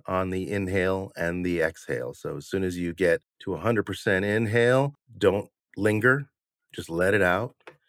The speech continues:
And as soon as it lands at about eighty percent, bring it in. And you just keep breathing, almost like you're hyperventilating, you know, just under a hyperventilation.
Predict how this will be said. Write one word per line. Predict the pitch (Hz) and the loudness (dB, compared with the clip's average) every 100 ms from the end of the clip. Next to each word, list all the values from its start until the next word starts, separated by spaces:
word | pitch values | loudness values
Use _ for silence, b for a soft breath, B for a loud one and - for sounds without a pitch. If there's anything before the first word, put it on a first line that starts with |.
| B B | B B
And | 85 85 | -6 -6
as | 85 | -6
soon | - 107 104 | -4 0 0
as | 101 | 0
it | 107 | 0
lands | 87 90 98 101 | 2 4 4 2
at | 95 | 0
about | 85 85 85 | 2 2 4
eighty | 92 107 | 2 0
percent, | 120 - 117 80 | -2 0 -2 0
bring | 85 82 | -2 0
it | 85 87 | 0 2
in. | 127 101 _ _ | 2 0 _ _
And | 90 85 | -10 -6
you | 82 | 0
just | 101 - | 0 0
keep | - 127 | -2 -2
breathing, | - 120 131 95 | 0 4 4 4
almost | 95 147 143 | 4 4 4
like | 104 92 | 2 2
you're | 87 | -2
hyperventilating, | 95 95 101 90 85 85 82 80 80 82 | 0 0 0 0 0 0 -2 -2 -4 -8
you | 92 | -8
know, | 85 87 | -8 -4
just | 104 - - | -6 -6 -4
under | 110 101 98 | 2 4 4
a | 87 - - | 2 -4 -2
hyperventilation. | 90 87 85 85 82 82 85 - | 0 0 0 0 2 0 0 -6